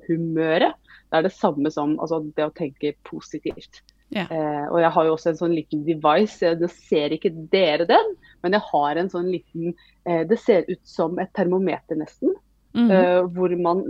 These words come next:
Speaker 1: hvor, hvor det er en sånn markør, hvor ligger jeg på det termometeret. Og, eh, det, det er viktig å ligge høyt på den skalaen når du driver business, fordi hvis du prøver å drive business fra, fra langt ned på den skalaen, så vil du,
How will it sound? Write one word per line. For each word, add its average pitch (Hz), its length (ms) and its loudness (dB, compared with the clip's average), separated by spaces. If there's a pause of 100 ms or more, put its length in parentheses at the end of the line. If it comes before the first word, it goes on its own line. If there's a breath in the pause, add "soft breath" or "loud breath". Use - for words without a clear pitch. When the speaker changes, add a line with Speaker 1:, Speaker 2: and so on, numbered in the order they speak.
Speaker 1:
hvor, 180 140 0
hvor 180 180 -2
det 185 40 0
er 170 140 4
en 170 60 0
sånn 165 180 -2
markør, 220 640 -2
hvor 214 160 4
ligger 160 400 -2
jeg 156 160 0
på 156 120 -6
det 147 120 -2 (140)
termometeret. 151 720 -6
Og, 180 260 4 (600 loud breath)
eh, 170 760 2 (340)
det, 196 260 -6
det 214 100 0
er 240 80 0
viktig 240 360 -2
å 202 60 2
ligge 180 220 -2 (180)
høyt 185 400 0
på 170 100 0
den 156 160 -4
skalaen 170 480 -6
når 180 140 0
du 170 80 0
driver 160 260 -8
business, 156 360 -10
fordi 180 280 -2
hvis 185 120 -4
du 214 80 -8
prøver 170 200 -4
å 175 60 -4
drive 170 160 -2
business 170 320 -8
fra, 165 180 0 (260 loud breath)
fra 190 100 4
langt 190 360 2
ned 180 160 -4
på 196 80 -6
den 190 120 -2
skalaen, 311 400 -2 (520)
så 302 140 2
vil 160 260 -2
du, 226 380 0